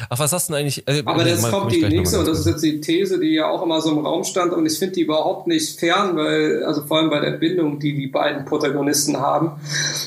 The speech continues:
Speaker 2: Das würde nämlich auch diesen Zeitrahmen, äh, also das würde die Erklärung für den Zeitrahmen, äh,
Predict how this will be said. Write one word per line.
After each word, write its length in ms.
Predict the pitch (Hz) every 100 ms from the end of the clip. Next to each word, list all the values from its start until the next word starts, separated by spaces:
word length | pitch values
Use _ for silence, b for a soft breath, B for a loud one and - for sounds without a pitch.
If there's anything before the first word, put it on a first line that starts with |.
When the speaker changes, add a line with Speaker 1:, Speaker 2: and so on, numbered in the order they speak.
| B -
Speaker 2:
Das 220 | 160 156
würde 240 | 165 180 160
nämlich 320 | 160 160 156
auch 140 | 151
diesen 260 | 151 139 135
Zeitrahmen, 880 | - 160 180 185 156 147 147 151 147
äh, 920 | 143 139 135 139 151 156 - - - - - -
also 240 | 160 131
das 220 | - 151
würde 120 | 156 151
die 100 | 147
Erklärung 340 | 147 165 170
für 80 | 151
den 160 | 151
Zeitrahmen, 720 | 147 160 180 156 143 147 147 147
äh, 300 | 143 139